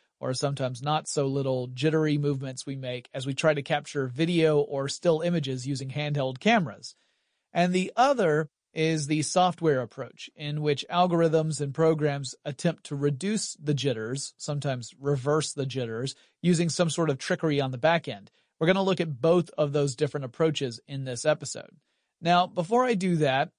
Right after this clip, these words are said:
I think it might be a good idea to talk about how digital video cameras work in the first place, so that you understand what is going on before we even get into stabilization. That way we can better understand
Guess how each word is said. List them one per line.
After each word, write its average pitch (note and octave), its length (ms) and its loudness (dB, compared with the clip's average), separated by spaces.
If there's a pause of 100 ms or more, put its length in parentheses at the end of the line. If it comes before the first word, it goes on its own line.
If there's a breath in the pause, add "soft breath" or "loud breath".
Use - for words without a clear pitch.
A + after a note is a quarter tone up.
(240)
I D#3 100 -6
think G#3 160 0
it G3 60 2
might E3 280 0
be E3+ 100 0
a D#3+ 60 4
good D3 220 0
idea C3+ 280 -2
to D3+ 60 -6
talk B2+ 320 -2
about C#3+ 220 0
how C#3 200 2
digital C3+ 480 -4
video C3 320 -4
cameras B2 460 -10
work A#2 260 -10
in C3 80 -8
the C#3 200 -6
first A3 340 2
place, - 460 -12
so - 180 -12
that A2 160 -10
you C3 100 -8
understand B2+ 560 -6 (300 soft breath)
what D3+ 180 6
is E3 140 0
going D#3 320 2
on D3 340 -2 (460)
before E3 480 2
we F3 140 2
even D#3 260 2
get D3+ 200 2
into C#3+ 600 -2
stabilization. C#3 1120 0 (360)
That F3 180 4
way F#3 120 4
we E3+ 140 6
can D#3+ 140 0
better E3+ 200 4
understand D3+ 760 -2